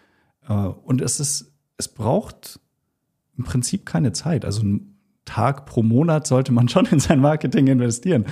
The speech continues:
Aber ich glaube, das ist, äh, das ist ja auch, ähm, vernünftig, das entsprechend zu, zu verlangen. Und, ähm, ja, wenn man dann entsprechend intelligente Prompts hat,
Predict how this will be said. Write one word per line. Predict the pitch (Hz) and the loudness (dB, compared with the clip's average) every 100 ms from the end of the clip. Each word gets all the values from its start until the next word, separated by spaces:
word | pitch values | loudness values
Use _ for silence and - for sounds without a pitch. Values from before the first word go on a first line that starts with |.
| - - - | -10 -16 -2
Aber | 117 | 0
ich | |
glaube, | 120 143 | 4 4
das | 120 117 | 2 0
ist, | 123 - | -4 -4
äh, | - 117 | -4 -2
das | 113 120 | -4 -4
ist | - | -2
ja | 117 | 0
auch, | 113 - - | -2 -4 -4
ähm, | 110 113 120 - | -2 -2 -4 -8
vernünftig, | 131 120 117 143 107 | -6 2 4 4 -2
das | 101 98 | -4 -4
entsprechend | 110 - 110 104 | -4 -4 -4 -4
zu, | - 110 104 110 _ _ - | -2 -2 -4 -8 _ _ -12
zu | - | -6
verlangen. | 104 98 101 139 165 - _ _ _ _ _ _ _ _ _ _ _ | -4 -2 0 0 -2 -8 _ _ _ _ _ _ _ _ _ _ _
Und, | - 127 117 117 101 - | 2 4 6 4 2 -2
ähm, | 123 110 104 104 | 0 2 2 2
ja, | 131 170 104 | 0 0 2
wenn | 120 | 2
man | 120 | 4
dann | 120 117 117 - _ _ | 4 2 2 -4 _ _
entsprechend | 117 - 117 117 | -8 -2 0 2
intelligente | 113 113 107 104 98 | 0 0 0 0 -2
Prompts | - 120 - | -2 -2 -2
hat, | 160 | -4